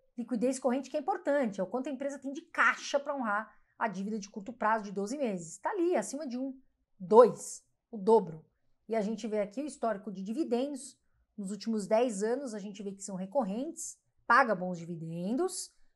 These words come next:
O dividendo atual, o dividend yield atual, seis vírgula três por cento, e o médio aí em cinco anos,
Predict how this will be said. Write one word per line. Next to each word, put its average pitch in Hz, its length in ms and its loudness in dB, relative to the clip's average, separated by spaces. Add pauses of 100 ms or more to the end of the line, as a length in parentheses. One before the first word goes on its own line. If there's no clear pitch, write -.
(120)
O 202 60 -10
dividendo 208 420 -2
atual, 185 500 -4
o 185 160 -8
dividend 180 360 -6
yield 185 140 -8
atual, 180 300 -6
seis 220 360 -6
vírgula 180 240 -6
três 175 200 -10
por 190 160 -14
cento, 311 540 -8
e 311 140 -4
o 247 260 -4
médio 202 540 2
aí 196 120 -2
em 208 60 -6
cinco 208 380 -8
anos, 240 340 -6